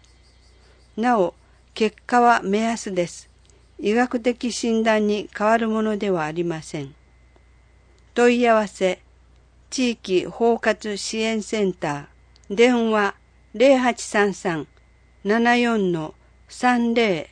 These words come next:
零二。九月の健康カレンダー。表です。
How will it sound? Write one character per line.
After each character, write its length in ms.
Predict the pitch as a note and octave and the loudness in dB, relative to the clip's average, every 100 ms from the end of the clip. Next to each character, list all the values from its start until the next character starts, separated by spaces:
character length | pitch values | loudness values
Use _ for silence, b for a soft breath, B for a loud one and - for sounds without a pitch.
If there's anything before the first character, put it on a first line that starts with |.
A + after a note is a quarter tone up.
| E3 | -4
零 300 | F#3+ F#3+ F3+ | 0 2 2
二。 360 | F3+ D3+ B2 - _ _ _ _ _ _ _ _ _ _ _ _ _ _ _ _ _ _ _ | 2 0 -4 -14 _ _ _ _ _ _ _ _ _ _ _ _ _ _ _ _ _ _ _
九 140 | - C4+ | -4 0
月 280 | C4 - | 0 0
の 300 | G#3 F#3+ - - | 0 0 0 -6
健 200 | - A#3+ | -2 -2
康 360 | A#3 - A#3 A3+ | 0 2 2 2
カ 180 | - G#3+ | -2 -4
レ 140 | A3 | -2
ン 160 | G3+ E3+ | 0 -2
ダ 380 | C#3+ C3 C#3 - _ _ _ _ _ _ _ - | -4 -8 -12 -20 _ _ _ _ _ _ _ -4
ー。 200 | B3 B3+ | 6 6
表 160 | B3 | 6
で 140 | A#3+ A3+ | 0 -6
す。 300 | - - | -10 -16